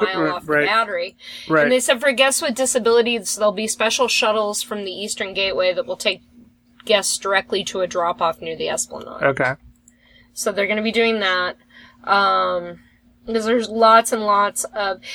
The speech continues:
Speaker 1: okay, guests staying in the hotels on Harbor Boulevard will be able to access the resort without going through the gate, Eastern Gateway.
Speaker 2: Okay, cool.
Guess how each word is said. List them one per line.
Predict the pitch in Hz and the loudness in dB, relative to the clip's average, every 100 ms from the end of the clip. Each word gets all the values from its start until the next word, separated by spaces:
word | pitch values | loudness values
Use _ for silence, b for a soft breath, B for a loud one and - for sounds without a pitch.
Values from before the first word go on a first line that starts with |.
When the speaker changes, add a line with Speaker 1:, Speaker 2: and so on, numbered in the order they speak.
| B | B
Speaker 1:
okay, | 247 311 | 2 2
guests | 226 285 311 - | 2 2 2 0
staying | - 330 320 311 294 - | 2 2 2 -4 -10 -6
in | 247 262 | -4 0
the | 247 | 0
hotels | 254 240 - 262 262 277 | 2 0 2 4 4 2
on | 233 220 | -4 -4
Harbor | 220 240 233 262 | -2 -2 0 -2
Boulevard | 233 233 208 208 208 196 | 0 -2 2 2 2 -2
will | 208 220 233 | -6 -6 -2
be | 254 | 0
able | 240 247 | 2 0
to | 240 - | -4 0
access | - - - 226 - | 0 0 -6 -6 -6
the | 247 | -4
resort | 262 262 214 202 | -4 -2 0 -2
without | - 196 190 190 | -4 0 0 0
going | 196 190 190 | -6 -6 -8
through | - 175 | -10 -10
the | 180 | -8
gate, | 170 170 - | -8 -8 -8
Eastern | 202 - 185 175 | -4 -4 -4 -4
Gateway. | 170 160 135 135 | -6 -4 -4 -2
Speaker 2:
Okay, | 151 143 139 127 | -2 -2 -4 -6
cool. | 147 | -6